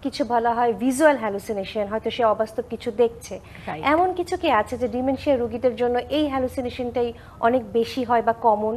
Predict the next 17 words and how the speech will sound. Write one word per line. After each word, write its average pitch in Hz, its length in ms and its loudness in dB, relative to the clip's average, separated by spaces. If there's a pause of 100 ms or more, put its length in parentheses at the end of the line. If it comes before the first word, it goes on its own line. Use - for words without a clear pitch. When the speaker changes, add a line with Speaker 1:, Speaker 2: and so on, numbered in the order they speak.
Speaker 2:
আম, - 880 -10 (100)
কমন 285 340 2 (120)
হচ্ছে, 294 320 -2 (460)
আম, 185 500 6
ভিজুয়াল 285 340 4
হ্যালুসিনেশন, 240 720 -2
বিশেষ 269 400 -10
করে 254 200 0
লিউই 254 300 -2
বডি - 300 -2
ডিমেনশিয়ায়। - 600 -12 (480)
কিন্তু, 220 200 -4 (380)
আহ, 180 400 -2
যেটা 220 240 -4
বললাম 233 400 0
যে 269 100 0
আসলে 240 500 0